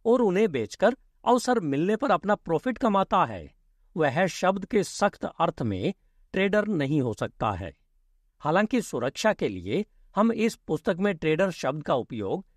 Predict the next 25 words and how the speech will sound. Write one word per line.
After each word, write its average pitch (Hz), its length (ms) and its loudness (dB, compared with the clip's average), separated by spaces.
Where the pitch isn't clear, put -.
किसी 214 280 0
ऐसे 214 380 0
व्यक्ति 151 320 -2
को 214 140 2
संदर्भित 180 580 0
करने 123 300 -4
के 190 120 -2
लिए 208 180 0
करते 202 380 -2
हैं 95 240 -10
जो 208 160 2
स्टॉक 175 420 0
खरीदता 180 540 0
या 107 220 -2
बेचता 156 480 -2
है। 82 280 -10
स्पेक्युलेटर, 127 840 -2
यह 175 320 2
शब्द 170 400 0
ऐसे 185 340 2
व्यक्ति 127 340 -2
को 185 120 2
संदर्भित 135 580 -2
करता - 400 -4
है 120 240 -4